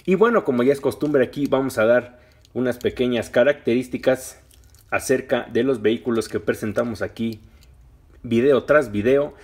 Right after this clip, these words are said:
y espero sigan siendo de su agrado, porque cada vez vamos a ir poniendo piezas, y no solo de este tipo, sino también ya escalas un poquito más grandes, y así daremos un poco de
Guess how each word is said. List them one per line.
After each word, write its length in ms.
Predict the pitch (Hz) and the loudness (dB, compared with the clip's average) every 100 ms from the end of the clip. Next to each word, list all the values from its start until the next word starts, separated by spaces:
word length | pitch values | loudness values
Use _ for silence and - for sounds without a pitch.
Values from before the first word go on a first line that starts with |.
| - | -8
y 80 | - | -2
espero 320 | 120 - 165 | -2 2 0
sigan 280 | - 151 147 | 2 0 0
siendo 280 | 123 147 127 | -2 -2 0
de 100 | 139 | -2
su 100 | 147 | 0
agrado, 340 | 113 135 151 139 | 0 2 2 2
porque 380 | 135 127 143 135 | 0 0 -2 0
cada 200 | 127 123 | 2 2
vez 140 | 127 | 0
vamos 260 | 123 127 127 | -4 -4 -4
a 40 | |
ir 100 | 120 | -2
poniendo 400 | 110 113 123 - | -2 -4 -4 -4
piezas, 500 | 123 123 139 139 - - - | -2 -2 -4 -8 -10 -20 -14
y 120 | - 123 | -2 0
no 100 | 160 | 2
solo 280 | 175 160 | 2 2
de 80 | 131 | 0
este 180 | 139 139 | -2 -4
tipo, 280 | - - 143 | -6 -4 -4
sino 280 | 117 110 107 | -4 -4 -4
también 320 | 110 127 127 | -4 -4 -2
ya 160 | 127 | -2
escalas 580 | 123 104 - 127 123 117 | -2 -8 -4 -2 -2 -4
un 100 | 120 | -8
poquito 360 | 113 104 107 104 | -10 -12 -4 -4
más 220 | 104 104 | -2 -2
grandes, 640 | 110 131 156 170 175 - - - _ _ _ _ - - - | -2 -2 -2 -4 -6 -12 -20 -20 _ _ _ _ -20 -18 -4
y 460 | 120 139 - - _ _ _ _ - | 0 0 -4 -16 _ _ _ _ -20
así 540 | - 90 - 113 123 - | -8 -8 -4 -2 -4 -4
daremos 680 | 104 95 104 107 104 - - - - _ _ _ _ - | -4 -2 -2 -2 -6 -12 -20 -20 -20 _ _ _ _ -8
un 220 | 117 104 | -6 0
poco 320 | 117 - 110 | 0 0 -2
de 380 | 107 120 117 | 0 -2 -6